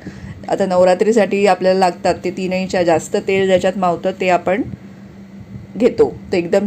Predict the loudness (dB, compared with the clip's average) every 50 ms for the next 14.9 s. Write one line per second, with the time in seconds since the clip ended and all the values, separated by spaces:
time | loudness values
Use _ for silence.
0 | 2 2 2 2 4 4 2 4 4 4 4 4 2 2 2 2 2 2 2 2
1 | 0 0 0 0 2 0 0 2 2 2 2 2 2 2 2 2 2 2 0 0
2 | -2 0 0 0 0 0 0 -2 -2 -2 -2 0 0 0 2 2 0 0 0 -4
3 | -2 0 0 2 2 2 0 0 -2 -2 -2 -2 -2 -2 -4 -6 -4 -2 -2 0
4 | 0 0 -2 -2 -2 -2 -2 -2 -4 -6 -14 -18 -20 -20 -20 -20 -20 -20 -20 -20
5 | -16 -8 -6 -6 -4 -4 -6 -6 -6 -6 -4 -2 -2 0 0 0 0 0 0 0
6 | -2 0 0 2 2 2 2 0 0 -2 0 2 2 2 2 2 0 -2 -4 -6
7 | -6 -6 -4 -4 -4 -4 -4 -8 -14 -20 -20 -20 -20 -20 -20 -20 -20 -18 -14 -12
8 | -8 -4 -2 -2 -2 -2 -4 -8 -8 -4 0 0 0 0 0 -2 -6 -6 -4 -2
9 | -2 -2 -2 -4 -6 -8 -6 -6 -6 -6 -6 -6 -4 -4 -4 -4 -2 -2 -4 -4
10 | -4 -6 -8 -8 -6 -4 -4 -4 -4 -4 -4 -4 -2 -2 -2 -2 -4 -6 -4 -4
11 | -4 -4 -4 -2 -2 -2 -2 -2 0 -2 -2 -2 -2 -4 -6 -4 -4 -4 -2 -2
12 | 0 0 0 0 0 -2 -4 -8 -18 -20 -20 -20 -20 _ _ _ _ _ -20 -20
13 | -20 -20 -20 -20 -14 -10 -10 -8 -6 -6 -6 -4 -4 -6 -6 -6 -6 -8 -6 -6
14 | -6 -4 -4 -4 -2 -2 -2 -2 -2 -2 -4 -6 -6 -6 -6 -6 -6